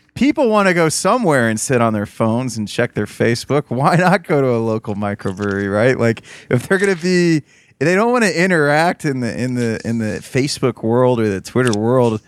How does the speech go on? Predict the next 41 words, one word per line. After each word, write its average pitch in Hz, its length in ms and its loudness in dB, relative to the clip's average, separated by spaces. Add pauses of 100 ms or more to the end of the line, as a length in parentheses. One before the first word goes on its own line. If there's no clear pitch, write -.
(320)
or 110 180 2
the 101 140 0
Instagram 131 600 2
world 127 280 4
when 110 100 0
they're 110 140 -2
at 135 140 0
their 101 140 -4
home. 123 340 4
Like, 107 180 -4
nobody 160 340 2
likes 135 240 0
to - 80 -8
take 131 220 -2
selfies 120 500 -2
there. 120 300 4 (640)
They 135 120 4
like 156 200 4
to - 100 -2
take 123 240 4
selfies 113 800 0
in 98 120 -6
cool 131 340 2
places. 90 680 -6 (400)
So 113 420 2
a 104 80 -2
cool 131 260 2
place 117 380 -2
would 104 100 -6
be 107 320 -4
a, 104 320 0
uh, 95 360 0 (440)
you 147 120 -2
know, 104 260 0
a, 101 240 -2
uh, 92 340 -2 (840)
a 101 200 -8
local 113 440 2
brew 123 360 2
spot 120 720 2
or, 98 440 -2